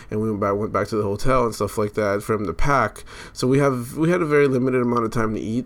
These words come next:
but I was just like, "No, let's just have lunch here in this, in this hotel," and that proved to be a mistake, 'cause I got to the gate at three twenty-three. And they closed the gate at three fifteen, so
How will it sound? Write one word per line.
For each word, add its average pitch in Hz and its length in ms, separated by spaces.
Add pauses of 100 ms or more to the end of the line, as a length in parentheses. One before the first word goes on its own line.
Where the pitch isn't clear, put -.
but 101 140
I 104 80
was 104 120
just - 140
like, 107 160
"No, 113 100
let's 117 200
just - 140
have 139 140
lunch 113 220
here 117 180
in 110 60
this, 101 240
in 101 100
this 104 140
hotel," 143 540
and 107 260 (520)
that 165 120
proved 196 220
to 190 40
be 185 140
a 180 40
mistake, 175 420
'cause 127 240
I 131 300
got 143 420
to 156 120
the 135 120
gate 135 340
at 120 160
three 147 640
twenty-three. 123 1500 (640)
And 120 280
they 123 100
closed 151 420
the 143 80
gate 123 220
at 117 140
three 123 160
fifteen, 107 720
so 107 540